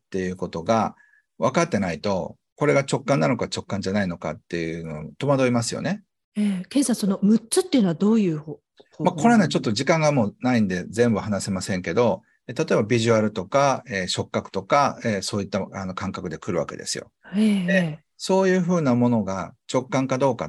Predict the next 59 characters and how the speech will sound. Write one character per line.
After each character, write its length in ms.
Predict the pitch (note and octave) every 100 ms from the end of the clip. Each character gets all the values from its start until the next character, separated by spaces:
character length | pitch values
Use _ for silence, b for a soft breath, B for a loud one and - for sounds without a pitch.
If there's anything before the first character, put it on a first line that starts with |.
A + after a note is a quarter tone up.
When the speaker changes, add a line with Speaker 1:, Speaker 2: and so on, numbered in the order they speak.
| - A#2
Speaker 1:
例 80 |
え 20 | G3
ば 100 | A2
不 260 | - D3
安 200 | D3 D3
と 320 | D3 G3 G3 - _ -
直 120 | C#3 A#2
感 180 | A2+
の 60 | G2+
見 100 | G#2+
分 80 | G#2+
け 140 | A2
方、 340 | G#2 G2+ D#3 - _ _
感 300 | - G3 G3
情 200 | F#3 F#3
と 100 | F3+
直 160 | E3 -
感 180 | - E2+
は 60 |
違 200 | D2+ - D3 B2+
う 40 |
ん 20 |
で 80 | C#2+
す 140 | - -
よ 40 |
ね。 140 | G3+ - b b b
Speaker 2:
は 140 | F3+
い。 20 | F3+
Speaker 1:
な 60 |
の 40 | E3
で、 80 | -
こ 160 | -
れ 80 | G3+
が 60 | G3
直 220 | G3 F#3
感 220 | F#3 E3+
で 80 | E3
あ 60 |
る、 80 | C3
こ 120 | -
れ 60 | C3+
が 60 | C3
直 220 | C3 A2+
感 180 | G#2+ G2
で 100 | G2
な 140 | G#2+
い 40 |
っ 20 | F#2
て 160 | -
こ 80 | F2+
と 100 | D#2
が 60 | D#2+
分 100 | G2+
か 100 | B2+
っ 40 |
て 100 | -
な 140 | E2+ D2+
い 80 |
と、 360 | - D3+ G2+